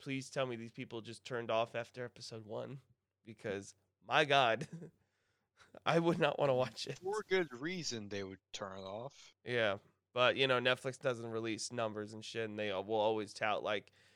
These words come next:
Speaker 1: big milestones for things. Normally.
Speaker 2: Yeah, of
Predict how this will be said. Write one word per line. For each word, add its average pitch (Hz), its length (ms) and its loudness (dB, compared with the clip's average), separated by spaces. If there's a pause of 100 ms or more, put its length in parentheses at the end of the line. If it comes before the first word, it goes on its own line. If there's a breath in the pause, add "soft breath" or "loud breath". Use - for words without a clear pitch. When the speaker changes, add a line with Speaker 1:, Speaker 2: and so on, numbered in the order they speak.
(420)
Speaker 1:
big 143 300 6
milestones 117 580 2
for 107 140 -8
things. 104 640 -8 (1200)
Normally. 110 480 -2
Speaker 2:
Yeah, 110 60 -2
of 107 80 -6